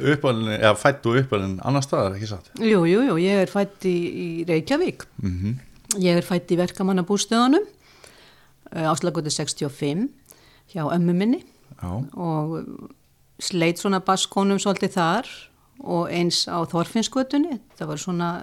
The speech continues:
Speaker 2: heimili sem að, ö-, öm-, ömmur mínar og afar áttu og, og mamma og pabbi voru þar í kring.
Speaker 1: Já.
Speaker 2: Og, ö, síðan, hérna,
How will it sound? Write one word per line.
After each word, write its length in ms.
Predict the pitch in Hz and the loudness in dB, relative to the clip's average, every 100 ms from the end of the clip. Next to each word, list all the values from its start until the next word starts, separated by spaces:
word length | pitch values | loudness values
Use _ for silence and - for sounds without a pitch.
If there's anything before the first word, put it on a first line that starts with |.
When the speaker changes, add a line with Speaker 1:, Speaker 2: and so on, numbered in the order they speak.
| 196 | -8
Speaker 2:
heimili 440 | 180 180 180 185 190 | -4 0 0 0 -2
sem 220 | 190 190 | -2 -2
að, 160 | 190 214 - - - - - - - - | -2 -6 -14 -20 -20 -20 -20 -20 -20 -12
ö-, 220 | - 180 185 | -6 -2 0
öm-, 140 | 190 - | -2 0
ömmur 300 | 202 208 208 | 2 4 4
mínar 260 | 214 208 | 4 4
og 80 | 202 | 6
afar 380 | 202 226 240 254 220 | 6 6 4 2 -2
áttu 500 | 196 220 - - 277 247 | -4 -4 -4 -2 0 0
og, 300 | 185 175 190 | -2 -4 -4
og 120 | 185 | -2
mamma 280 | 180 185 185 | -2 -2 -2
og 60 | |
pabbi 280 | 190 185 208 | -4 -6 -6
voru 240 | 196 196 | -4 -4
þar 220 | 196 190 196 | -4 -6 -6
í 80 | 196 | -8
kring. 280 | 190 254 - - _ - - | -6 -8 -10 -20 _ -20 -8
Speaker 1:
Já. 140 | 120 87 - _ _ | -6 -6 -10 _ _
Speaker 2:
Og, 460 | - 180 170 170 170 170 | -8 -4 -2 -2 -2 -2
ö, 460 | 170 165 - - - _ - - - | -4 -8 -12 -14 -18 _ -18 -12 0
síðan, 580 | - 226 294 240 208 185 | 2 4 6 6 6 4
hérna, 540 | 202 196 196 190 185 | 2 0 0 0 2